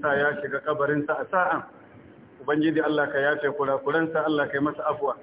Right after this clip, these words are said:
Sannan kwamitin makabarta suka ce a sake gaya muku cewa ana da naira miliyan hudu da dubu ɗari da dubu biyar. Miliyan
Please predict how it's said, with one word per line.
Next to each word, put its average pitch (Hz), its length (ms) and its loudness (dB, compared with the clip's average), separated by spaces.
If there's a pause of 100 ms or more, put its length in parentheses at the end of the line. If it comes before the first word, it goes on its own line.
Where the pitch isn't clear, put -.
(800)
Sannan 160 320 4
kwamitin 170 420 2
makabarta 175 540 2
suka 170 260 0
ce 175 60 0
a 147 160 0
sake 156 320 0
gaya 147 160 2
muku 151 180 0
cewa - 480 2
ana 165 220 0
da 135 240 -8 (560)
naira 165 320 2
miliyan 160 680 4
hudu 202 380 4 (1200)
da 143 100 2
dubu 170 320 2
ɗari 165 420 2 (1000)
da 147 100 2
dubu 160 300 4
biyar. 143 240 0 (1200)
Miliyan 165 640 4